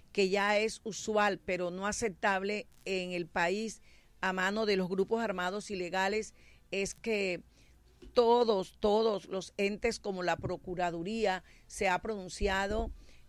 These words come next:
este, el procurador diciendo de que este tema de la inseguridad y de orden público que se viene agudizando en estos tiempos, se tiene que buscar la forma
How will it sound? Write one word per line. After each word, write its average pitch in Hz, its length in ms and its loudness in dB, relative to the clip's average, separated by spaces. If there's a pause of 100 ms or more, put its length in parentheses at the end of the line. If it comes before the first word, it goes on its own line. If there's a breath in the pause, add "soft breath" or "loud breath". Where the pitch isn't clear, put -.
este, 180 640 -4
el 185 140 -4
procurador 180 840 0 (300 loud breath)
diciendo 190 560 0
de 196 140 -2
que 180 240 -4
este 214 260 -6
tema 220 400 -2
de 180 140 -2
la 175 100 -2
inseguridad 170 800 -2
y 202 100 -4
de 180 140 0
orden 190 300 -6
público 214 520 -4
que - 80 -10
se 175 200 -4
viene 185 380 -4 (120)
agudizando 196 1120 -2 (420 soft breath)
en 185 280 -4
estos 196 300 -8
tiempos, 214 520 -6
se 190 160 -6
tiene 220 400 -2
que 202 100 -6
buscar 190 560 -4
la 180 200 -2
forma 196 500 -2